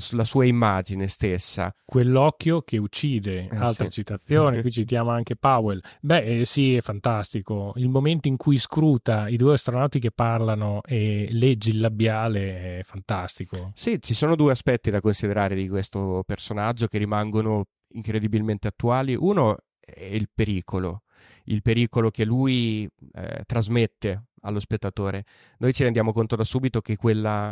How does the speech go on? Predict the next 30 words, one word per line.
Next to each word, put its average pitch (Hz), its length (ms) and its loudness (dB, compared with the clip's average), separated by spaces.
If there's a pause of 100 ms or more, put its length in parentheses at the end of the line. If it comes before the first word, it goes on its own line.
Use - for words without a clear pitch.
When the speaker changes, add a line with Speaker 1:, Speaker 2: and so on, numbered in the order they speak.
(100)
Speaker 1:
A 104 100 -4
I, 110 320 -2 (140)
è 107 100 -8
veramente 104 420 0
il 98 60 -4
caso 104 240 0
di 104 120 0
dirlo, 107 400 -2
anche 98 140 -6
se 95 100 -8
è - 20 -4
un 92 80 -8
termine 98 340 -2
così 101 220 -6
contemporaneo, 110 880 0 (140)
sta 113 500 0 (160)
tramando 107 420 0
qualcosa, 101 540 -2
sta 120 400 -2
pensando 101 440 -6
qualcosa, 101 440 -6
e - 140 -8
lo 120 80 -4
sta 131 160 -4
pensando 160 440 -2
perché 110 440 -6 (180)
all'interno 156 920 0 (200)
della 123 280 0
sua 143 300 2
mente, 165 760 -2